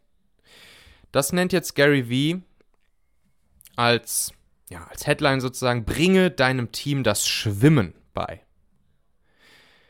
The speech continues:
Ihr wisst ja, die besten Köpfe, die besten Leute, die besten Talente, die suchen sich ganz genau aus, mit wem sie zusammenarbeiten wollen. Die besten Leute,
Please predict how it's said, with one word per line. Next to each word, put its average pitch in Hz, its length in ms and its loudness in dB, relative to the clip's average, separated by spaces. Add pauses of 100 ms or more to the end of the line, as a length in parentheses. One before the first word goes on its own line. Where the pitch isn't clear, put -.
(260)
Ihr 98 120 -12
wisst 139 220 -4
ja, 165 240 2 (260)
die 120 80 -10
besten 143 580 -6
Köpfe, 131 360 -4
die 101 100 -10
besten 127 360 -8
Leute, 110 280 0
die 98 80 -10
besten 113 300 -8
Talente, 101 400 -2
die 101 100 -6
suchen 123 360 -4
sich 113 280 -10 (280)
ganz 156 480 2
genau 87 360 -6
aus, 98 480 0 (920)
mit 117 360 -2 (100)
wem 120 440 2
sie 95 400 -4 (120)
zusammenarbeiten 92 880 -6
wollen. - 260 -16 (720)
Die 110 80 -6
besten 120 380 0
Leute, 120 520 2